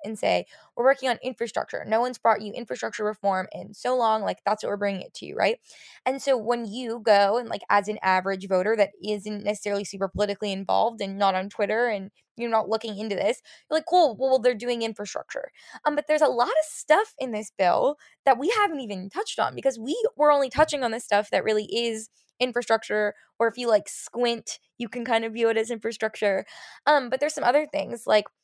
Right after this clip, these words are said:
the pro Act, which I was talking about earlier today or earlier in this episode. The pro Act,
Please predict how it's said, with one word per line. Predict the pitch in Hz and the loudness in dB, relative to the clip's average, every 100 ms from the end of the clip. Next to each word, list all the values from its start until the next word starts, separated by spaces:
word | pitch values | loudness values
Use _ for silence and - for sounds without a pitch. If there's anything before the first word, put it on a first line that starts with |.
| _ | _
the | 247 | -4
pro | - 214 226 | 0 2 4
Act, | 311 427 - | 4 2 -2
which | 262 - - | -6 -6 0
I | 233 | 0
was | 233 | 0
talking | 214 220 233 233 | -4 -4 -4 -4
about | 196 - | -4 -2
earlier | 98 240 | -4 -4
today | 277 339 359 359 - | -2 0 0 0 0
or | 233 214 - | 2 2 2
earlier | 226 226 | 0 0
in | 220 | -2
this | 214 | -4
episode. | 202 226 294 359 - _ _ _ _ _ - - | -4 2 4 4 0 _ _ _ _ _ -20 -14
The | 220 | -14
pro | - 262 349 | -2 2 4
Act, | 226 185 247 | 6 4 0